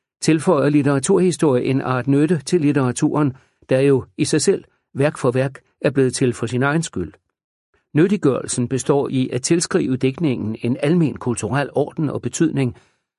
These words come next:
der anses for væsentlig for den folkelige enhed, hvori den er opstået.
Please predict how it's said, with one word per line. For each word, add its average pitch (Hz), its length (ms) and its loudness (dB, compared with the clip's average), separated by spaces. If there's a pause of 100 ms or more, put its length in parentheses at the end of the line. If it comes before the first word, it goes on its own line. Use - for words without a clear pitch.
(120)
der 160 100 2
anses 156 400 2
for 156 100 2
væsentlig 139 460 2
for 143 120 0
den 127 140 0
folkelige 123 560 0
enhed, 185 380 4
hvori 135 240 -2
den 151 120 -4
er 139 40 -2
opstået. - 540 -6